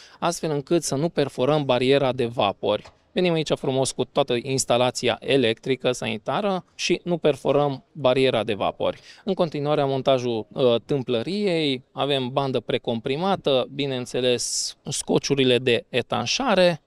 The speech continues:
partea de, uh, izolație între beton și interiorul casei, folosim po-, cincisprezece centimetri de polistiren extrudat,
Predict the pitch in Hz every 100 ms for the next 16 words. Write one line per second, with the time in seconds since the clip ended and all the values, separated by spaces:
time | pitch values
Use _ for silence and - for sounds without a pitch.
0 | - 247 214 180 165 156 151 139 _ _
1 | - 139 139 135 139 123 196 151 156 160
2 | 156 151 139 175 151 147 135 139 135 -
3 | 147 135 123 - - 143 135 131 127 117
4 | _ _ - 165 151 147 143 139 127 -
5 | 147 - 120 117 - 165 - 156 143 165
6 | - - 175 - 151 - 143 143 - 139
7 | 139 131 139 139 123 131 123 - - 127
8 | 117 - 147 170 196 175